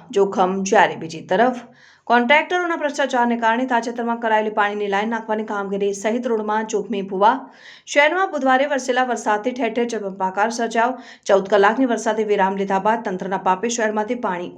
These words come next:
ઓસર્યા નથી. રોડ રસ્તાઓમાં ખાડાઓ જોખમી બન્યા છે. તેવામાં શહેરના ખારીવાવ રોડ વિસ્તારમાં આવેલા સૂર્ય મંદિર પાસે તાજેતરમાં પાણીનું લાઈન નાખવાની કામગીરી બાદ કોન્ટ્રાક્ટર દ્વારા યોગ્ય પુરાણની કામગીરી ન કરતા વરસાદમાં તે જગ્યાએ રોડમાં જોખમી ખાડાઓ પડી ગયા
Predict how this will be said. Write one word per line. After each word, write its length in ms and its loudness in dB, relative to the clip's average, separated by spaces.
ઓસર્યા 320 0
નથી. 320 -2
રોડ 180 6
રસ્તાઓમાં 500 4
ખાડાઓ 420 2
જોખમી 300 -4
બન્યા 260 0
છે. 120 -6
તેવામાં 360 -2
શહેરના 380 -2
ખારીવાવ 420 -2
રોડ 180 -2
વિસ્તારમાં 480 -2
આવેલા 300 4
સૂર્ય 260 2
મંદિર 300 4
પાસે 320 0
તાજેતરમાં 580 0
પાણીનું 380 0
લાઈન 200 0
નાખવાની 380 -4
કામગીરી 380 0
બાદ 180 4
કોન્ટ્રાક્ટર 480 2
દ્વારા 260 0
યોગ્ય 260 0
પુરાણની 380 2
કામગીરી 400 -2
ન 180 -4
કરતા 300 -2
વરસાદમાં 540 2
તે 120 0
જગ્યાએ 380 0
રોડમાં 320 -2
જોખમી 320 -6
ખાડાઓ 320 -2
પડી 180 -2
ગયા 160 2